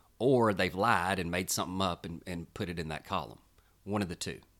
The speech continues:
So a way to address the ten seventeen B,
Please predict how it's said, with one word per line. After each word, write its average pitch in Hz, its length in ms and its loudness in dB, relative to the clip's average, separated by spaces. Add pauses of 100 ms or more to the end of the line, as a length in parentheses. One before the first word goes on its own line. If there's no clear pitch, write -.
(320)
So 107 260 4
a 101 60 4
way 127 280 6
to 120 180 0
address 113 480 4
the 110 100 -4
ten 117 260 0
seventeen 98 600 -2
B, 90 360 -2